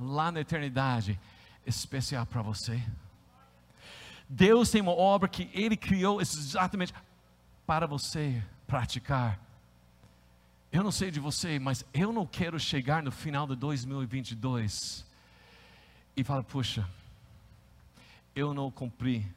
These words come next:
eu não fiz a obra que Ele preparou para mim."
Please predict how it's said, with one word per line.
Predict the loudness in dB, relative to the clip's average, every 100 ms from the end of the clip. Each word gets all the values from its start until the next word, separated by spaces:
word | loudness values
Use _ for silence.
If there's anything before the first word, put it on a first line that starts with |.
| -6
eu | -4
não | -2 -4
fiz | -4 -2 0 0 -4 -14 -20 -16 -4
a | -4
obra | -2 -2 -2 -4 -6 -14 -20 _ -14
que | -2 0
Ele | 0
preparou | -2 -4 -4 -6
para | -6 -8
mim." | -10